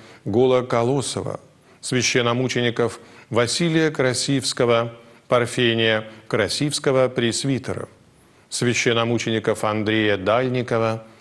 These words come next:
Феофана Соколова пресвитеров,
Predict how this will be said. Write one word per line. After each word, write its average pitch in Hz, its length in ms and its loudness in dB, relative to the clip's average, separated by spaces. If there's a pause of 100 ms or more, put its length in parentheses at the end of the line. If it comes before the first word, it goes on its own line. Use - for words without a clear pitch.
(220)
Феофана 165 640 2
Соколова 131 640 2
пресвитеров, 107 760 -4